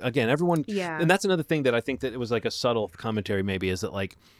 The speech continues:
Speaker 1: these little, you know, like, th-, these things are kinda swept under the rug. And Miles might have been, like, a budding psychopath. We don't know. Um, luckily, he was frightened to death by his governess.
Speaker 2: <laughs> Thank goodness.
Speaker 1: <laughs> Yes. That would be my, would be, you know,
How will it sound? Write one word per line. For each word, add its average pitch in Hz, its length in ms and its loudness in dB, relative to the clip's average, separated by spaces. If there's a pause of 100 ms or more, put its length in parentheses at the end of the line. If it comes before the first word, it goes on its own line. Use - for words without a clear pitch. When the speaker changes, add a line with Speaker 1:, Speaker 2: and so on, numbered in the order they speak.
(280)
Speaker 1:
these 117 160 0
little, 123 360 0
you 170 60 4
know, 139 100 8
like, 123 160 4
th-, 147 180 2
these 165 200 0
things 147 180 4
are 147 80 8
kinda 131 160 0
swept 117 340 2
under 104 140 0
the 92 100 -4
rug. 80 280 -4 (100)
And 117 120 2
Miles 135 280 4
might 135 220 4
have 110 100 2
been, 104 180 -2
like, 98 160 -4
a 101 80 2
budding 101 300 0
psychopath. 98 580 -4
We 113 100 2
don't 104 200 0
know. 95 280 0 (360)
Um, 92 560 -2
luckily, 135 340 6
he 123 80 4
was 120 160 0
frightened 107 300 0
to 101 60 -4
death 90 280 -8
by 101 200 2
his 95 200 -2
governess. 92 480 -2
Speaker 2:
<laughs> - 1600 0
Thank 349 220 2
goodness. 202 540 -2
Speaker 1:
<laughs> - 40 -18 (400)
Yes. 165 540 2 (100)
That 180 280 8
would 156 120 6
be 135 120 6
my, 139 460 4 (120)
would 127 100 2
be, 127 80 0 (440)
you 135 100 -4
know, 104 260 0